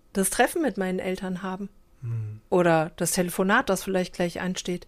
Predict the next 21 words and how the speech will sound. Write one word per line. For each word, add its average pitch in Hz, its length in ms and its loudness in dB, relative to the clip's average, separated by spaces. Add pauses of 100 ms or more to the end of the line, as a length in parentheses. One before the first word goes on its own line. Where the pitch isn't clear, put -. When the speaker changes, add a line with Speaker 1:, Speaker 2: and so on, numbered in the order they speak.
(400)
Speaker 1:
Wie 226 240 2
möchte 302 400 4
ich 339 100 -2
denn 254 220 0
gerne, 226 340 0
dass 208 220 -4
dieses 254 420 -6
Gespräch 190 500 -4
verläuft? 151 560 -8 (1700)
Und 208 160 2
wenn 226 160 6
du 226 80 4
möchtest, 269 640 0 (120)
dass 226 220 -4
das 240 240 0
freundlich 240 880 -2
ist 196 220 -4
und 196 240 -4
wertschätzend 202 800 -2
und 196 200 -4
liebevoll, 240 760 0